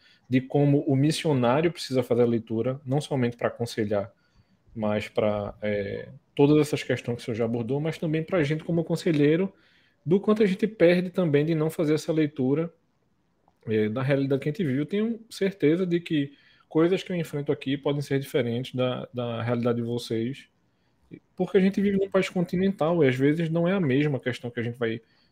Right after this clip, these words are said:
é, abordar e questionar, né? Então, é, sabendo que o senhor é um exímio conhecedor da antropologia,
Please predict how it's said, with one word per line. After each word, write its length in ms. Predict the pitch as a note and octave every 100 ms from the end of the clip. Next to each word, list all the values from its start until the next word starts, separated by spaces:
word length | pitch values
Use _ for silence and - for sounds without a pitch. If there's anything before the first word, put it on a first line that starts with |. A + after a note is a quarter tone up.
| _
é, 240 | A2 G#2 A2
abordar 600 | A2 A2+ A#2 A2+ A2 A2+
e 60 | A2+
questionar, 440 | A#2+ - A#2 G#2
né? 140 | G#2+
Então, 360 | A#2 B2 C3 A#2+ _ _ _ _ -
é, 200 | G#2+ G#2
sabendo 380 | - B2 B2+ C3+
que 80 | C3+
o 40 |
senhor 260 | - B2+ B2+
é 240 | A#2 G#2+ -
um 100 | B2+
exímio 460 | A2 A2+ D#3+ D#3+
conhecedor 720 | D#3+ D3 C3+ C3+ A2 A#2+ C3
da 120 | B2
antropologia, 880 | C3 B2+ B2+ C3 B2 A2 A2 A#2+ C3